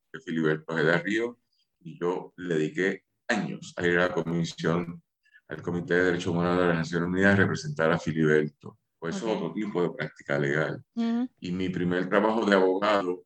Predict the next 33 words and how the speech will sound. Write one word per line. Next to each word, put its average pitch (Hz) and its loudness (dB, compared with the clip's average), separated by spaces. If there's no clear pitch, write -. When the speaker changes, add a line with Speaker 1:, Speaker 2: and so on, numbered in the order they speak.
Speaker 1:
eh, 82 -6
luego 90 2
de 98 8
haber 98 4
trabajado 92 0
en 98 2
el 92 -6
Instituto - -14
de 87 -2
Derechos 90 -10
Humanos 90 -4
en 92 -12
Puerto 87 -10
Rico, 104 -4
en 85 0
la 80 2
defensa 82 -4
del 82 0
caso 82 -4
de 87 0
los 87 -6
macheteros, 92 -2
fue 92 -2
en 95 0
Londres, 107 0
en 90 -4
un 90 -4
sitio 101 -4
que 95 2
se 95 -2
llama 92 2
Inter 90 0
Rights, 92 2